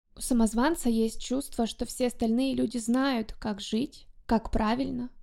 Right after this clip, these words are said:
как лучше, как надо. А он не знает, и поэтому ему приходится притворяться, при этом боится, что его в этом разоблачат. И тогда произойдет что-то ужасное.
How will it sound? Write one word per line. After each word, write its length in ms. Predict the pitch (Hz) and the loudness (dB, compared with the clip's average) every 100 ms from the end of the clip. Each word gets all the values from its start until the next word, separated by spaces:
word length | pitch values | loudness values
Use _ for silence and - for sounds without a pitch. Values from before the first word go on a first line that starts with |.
| - - | -20 -2
как 260 | 226 214 - | 0 0 0
лучше, 500 | 214 233 - - 254 _ | 0 0 -6 -10 -10 _
как 180 | - 226 | -10 -4
надо. 400 | 214 214 233 285 - - _ | -2 0 -2 -6 -12 -20 _
А 120 | - 240 | 4 8
он 160 | 285 | 8
не 120 | 285 | 6
знает, 460 | 262 269 254 208 - | 4 4 4 2 -2
и 80 | - | -4
поэтому 420 | - 233 311 240 | 0 0 0 0
ему 140 | 220 214 | 0 0
приходится 520 | - - 240 254 - | 0 0 -2 -4 -6
притворяться, 760 | - 233 - 226 240 226 - - - | -4 -2 0 2 2 -2 -8 -16 -4
при 200 | 226 208 | -2 0
этом 360 | 262 233 208 | -2 -4 -4
боится, 420 | 202 208 269 - | -2 -2 -4 -6
что 200 | 233 - | -10 -8
его 180 | 202 214 | -4 -4
в 80 | 226 | -2
этом 340 | 220 233 208 - - | -2 -2 -4 -6 -6
разоблачат. 840 | 226 226 214 233 226 - - - - | -2 -2 0 -2 -4 -12 -16 -20 -10
И 100 | 247 | -6
тогда 300 | 220 208 220 | -4 0 2
произойдет 500 | 247 214 202 202 214 | 2 2 2 0 -2
что-то 280 | - 214 208 | -2 -4 -2
ужасное. 460 | 196 - - - | -4 -4 -10 -14